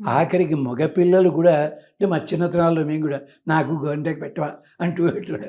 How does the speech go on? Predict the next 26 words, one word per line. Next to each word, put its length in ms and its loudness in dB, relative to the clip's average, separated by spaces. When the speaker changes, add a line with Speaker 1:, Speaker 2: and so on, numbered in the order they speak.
Speaker 2:
మా 40 -6
Speaker 1:
అడిగేవారు. 280 0
Speaker 2:
అమ్మ 120 -2
దగ్గరికి 200 2
Speaker 1:
మగపిల్లలు 220 2
Speaker 2:
వెళ్తుండేవాడు. 360 0
Speaker 1:
కూడా 180 -2
Speaker 2:
అడిగి 180 4
Speaker 1:
అడిగేవారు 240 0
Speaker 2:
పెడుతుండేవాడు. 560 -2
Speaker 1:
కదా. 100 -8
ఆ. 320 -16
Speaker 2:
అప్పుడు 220 6
మాకు 200 2
ఏదో 220 4
బొట్టన 240 6
వేళకి 200 0
ఇలా 140 2
పెడుతుండేవారు 500 -6
వాడు 180 -8
పాపం. 200 -10
Speaker 1:
మ్మ్. 420 -12
Speaker 2:
ఇలాగే. 440 -2
అంటే 260 4
ఏమిటి? 560 4
అంద-, 220 0